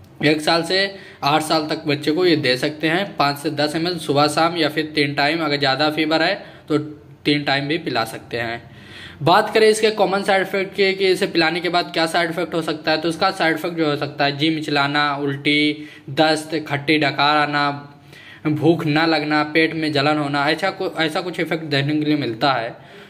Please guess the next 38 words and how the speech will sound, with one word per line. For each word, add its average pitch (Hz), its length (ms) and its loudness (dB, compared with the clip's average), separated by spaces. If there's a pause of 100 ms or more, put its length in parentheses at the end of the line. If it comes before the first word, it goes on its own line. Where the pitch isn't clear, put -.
(120)
तो 202 80 4
इसका 214 260 2
सेवन 196 280 -2
करने 185 240 -4
से 180 120 -6
पहले 160 260 2
doctor 143 280 -2
से 151 200 -6
सलाह 120 240 -2
लें। 165 300 -4 (260)
जैसे 147 200 0
कि 165 220 2 (240)
अगर 143 280 -2
side 135 200 -2
effect 139 240 -8
इसका 139 220 -4 (300)
आपको 131 280 -2
कुछ 139 160 0
भी 147 160 2
लग 143 240 2
रहा 147 200 4
है 151 80 2
तो 151 140 -6
तुरंत 143 320 -4
इसका 139 240 -2
सेवन 135 280 -4
करना 143 280 -2
बंद 127 260 0
कर 143 100 6
दें, 185 180 -2 (540)
इसका 165 260 4
यूज़ 165 260 4
करना 165 220 2
तुरंत 139 340 -2
ही 190 80 2
बंद 127 320 -2
कर 117 180 -4
दें। 113 180 -8